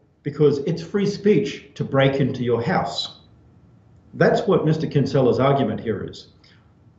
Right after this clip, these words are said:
Well, your front door wasn't secure enough. I mean, well, yes, you had a lock, but I'm sorry, I got to drill through it, blow up the hinge,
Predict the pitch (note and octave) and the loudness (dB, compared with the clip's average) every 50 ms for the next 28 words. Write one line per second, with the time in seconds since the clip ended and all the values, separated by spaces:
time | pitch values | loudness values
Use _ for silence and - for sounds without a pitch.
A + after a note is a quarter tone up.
0 | _ _ _ _ _ _ _ _ - _ _ _ - _ - F#3+ A3+ G3 D3+ - | _ _ _ _ _ _ _ _ -20 _ _ _ -20 _ 2 4 4 6 4 2
1 | - - - - - - D3 D3 D3 - F3 F3+ - - D#3 D#3+ D3+ - - E3 | 0 -4 -10 -12 -8 -4 -2 -2 -2 -2 -4 -4 -2 2 4 4 4 4 4 2
2 | D#3 - D#3+ - - - - - - B3 B3+ B3 G3 C#3+ A#2+ G#2+ G#2+ G#2+ - - | 0 0 -2 -4 -6 -10 -14 -8 -4 0 4 4 4 4 2 -2 -2 -6 -8 -12
3 | - - _ _ _ _ _ _ - C#3 C#3+ D3 C#3 B2+ C3 C3 - - - - | -16 -20 _ _ _ _ _ _ -4 -2 0 2 2 2 0 -4 -8 -14 -20 -20
4 | _ _ - D3+ D3+ C3+ B2 A#2+ - - - - A2+ C#3+ F3+ F#3+ D3+ - - D3+ | _ _ 4 6 6 6 4 4 0 -4 -6 -2 0 2 4 4 2 2 2 2
5 | C#3+ C3+ E3+ D3 B2+ B2 C3+ A3+ B3 - - - - - - - - - _ _ | 4 4 6 4 6 6 6 6 6 4 4 2 -2 -6 -10 -18 -20 -20 _ _
6 | - D#3+ D3+ D3+ D3+ D3 - D#3+ G3 B3 A3 - - A#2+ G#2 G2+ A2 C3 G#3 - | 2 2 4 4 2 -2 -4 -2 0 0 0 -2 -2 -6 -4 -2 -2 0 -2 -2
7 | - - - - - _ _ - - G3+ - G3 E3 - - - - D3 C3 A2 | -4 -8 -12 -16 -20 _ _ -2 0 2 2 4 2 0 0 -2 0 0 2 2
8 | G2+ G#2+ B2+ D#3 E3+ F3+ - - - C#3 B2+ A2+ A#2 - - - - - - - | 0 2 4 4 6 6 4 4 2 2 4 4 4 2 0 -2 -8 -12 -16 -20
9 | - - G#2+ B2 C3 C#3+ F3+ G3+ F#3 E3+ - - - - A2 - D3+ C3+ A#2 A#2 | -14 -6 0 2 4 4 6 6 6 4 4 2 0 -2 2 2 2 4 4 2
10 | A#2+ D3 - - - | 0 0 -2 -4 -6